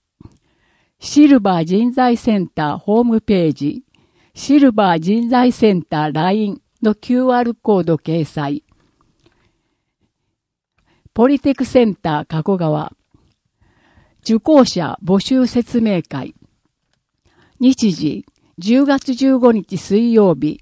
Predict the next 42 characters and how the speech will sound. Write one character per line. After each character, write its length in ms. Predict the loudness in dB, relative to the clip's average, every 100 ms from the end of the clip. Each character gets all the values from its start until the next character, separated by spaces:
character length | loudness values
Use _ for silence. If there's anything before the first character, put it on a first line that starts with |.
| _ _ _ -8
十 240 | 0 0
三 280 | 2 0 0
時 140 | -2 -4
か 140 | -2
ら 140 | -2
十 240 | -2 0 0
五 200 | 0 0
時。 260 | -2 -8 _ _ _ _ _ _ _ _
場 200 | -4 -4
所、 320 | -4 -4 -4 -8 _ _ _ _ -4
ポ 160 | 0 0
リ 120 | 0
テ 140 | -4
ク 100 | -6
セ 220 | -4 -2
ン 100 | -2
タ 260 | -4 -8 -8
ー 20 |
加 140 | -6 -4
古 160 | -4
川。 440 | -2 -2 -2 -4 -10 _ _ _ _ _ _ _ _ _ _ -6
対 280 | -2 -2
象、 460 | -2 -2 -2 -2 -6 _ _ _ _ _ _
職 400 | 0 0 2 2
業 240 | 4 4
訓 340 | 4 0 0 0
練 220 | 0 0
を 100 | 0
受 240 | -2 -4
け 0 |
て 320 | -4 -6 -8 -12 _ -20
再 320 | -4 0 0
就 300 | 0 0 0
職 400 | 0 -2 0 -2
を 80 | -2
希 200 | -4 0
望 200 | 0 0
す 220 | -2 -2
る 100 | -2
人。 380 | -4 -6 -6 -8 _ _ _ _ _ _ _ _ _
定 260 | 4 6 4
員 380 | 2 -2 -4